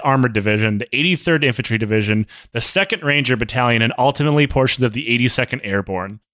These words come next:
In less than three months, six U S Army divisions would be fed into the forest monster. All of them would be torn to shreds and spit back out, combat ineffective.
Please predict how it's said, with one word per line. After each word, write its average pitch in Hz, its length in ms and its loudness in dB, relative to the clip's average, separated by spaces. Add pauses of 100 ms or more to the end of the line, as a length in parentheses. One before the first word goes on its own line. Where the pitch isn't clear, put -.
(480)
In 127 140 -6
less 160 200 2
than 185 180 2
three 156 340 2
months, 135 540 2
six - 500 -2
U 156 160 4
S 156 140 2
Army 139 260 2
divisions 139 420 2
would 127 80 2
be 123 100 4
fed 143 300 0
into 139 180 4
the 127 100 -4
forest 117 420 2
monster. 101 540 -4 (320)
All 139 260 4
of 151 80 2
them 165 160 4
would 156 140 2
be 147 100 4
torn 143 320 2
to 139 80 6
shreds 135 340 2
and 117 120 2
spit - 360 -4
back 127 280 -2
out, 117 200 -6
combat 120 380 2
ineffective. 110 720 -2